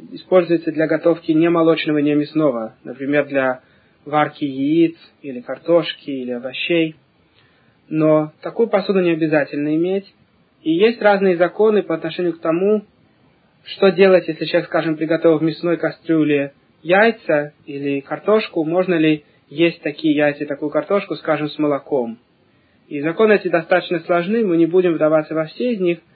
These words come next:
но скажем, по крайней мере, что если бедиават после факта человек приготовил в кастрюле, которая не использовалась двадцать четыре часа,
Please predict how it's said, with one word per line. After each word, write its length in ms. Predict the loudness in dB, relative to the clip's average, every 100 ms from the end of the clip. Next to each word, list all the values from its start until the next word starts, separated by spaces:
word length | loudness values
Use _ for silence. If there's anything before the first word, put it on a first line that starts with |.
| _ _ _ _
но 120 | -8
скажем, 560 | -4 0 2 2 0 -4 _ _ _ _ _ _ -10
по 100 | -6
крайней 320 | 0 2 4
мере, 340 | 2 2 0 -4
что 160 | -4
если 320 | -2 -2 -2
бедиават 640 | -6 -2 0 2 2 0 -4
после 240 | -10 -8
факта 560 | -2 -2 -2 -8 -8 -10 _ _ _ _
человек 480 | -6 -2 0 0 -2
приготовил 720 | -2 -2 2 4 4 2 -2 _ _ _ _ _ _ _ _ _ _ _ -12
в 500 | -2 2 2 2 -4
кастрюле, 540 | -8 -8 -2 2 4 2
которая 340 | -2 -2 0
не 120 | 0
использовалась 500 | 0 0 0 0 -2
двадцать 320 | -2 -2 -2 -10
четыре 320 | -6 -6 -6
часа, 480 | -8 -6 -6 -6